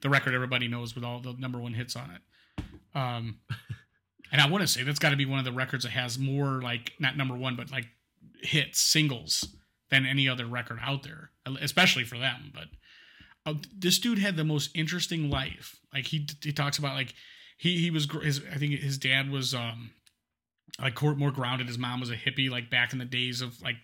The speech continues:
Timothy Leary, like, hung around all these people in the hate, it, when that was happening. And, like, he ended up, like, before he, he went to, um, college or whatever, his dad, like, told him, "Hey, you need to, like, backpack through Europe."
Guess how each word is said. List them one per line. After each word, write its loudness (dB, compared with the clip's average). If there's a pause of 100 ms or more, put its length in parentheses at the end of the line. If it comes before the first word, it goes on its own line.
(100)
Timothy -2
Leary, -4
like, -6
hung -2
around -2
all -4
these -2
people -6 (400)
in 0
the 6
hate, 2 (840)
it, -10
when 2
that 2
was -4
happening. 2 (520)
And, 6
like, 4
he 4
ended 4
up, 0
like, 0
before -2
he, 0
he -2
went -2
to, -8
um, -6 (220)
college -2
or -4
whatever, -4
his -4
dad, -2
like, -10
told -8
him, -8
"Hey, -2
you -6
need -4
to, -10
like, -10
backpack -2
through -8
Europe." -6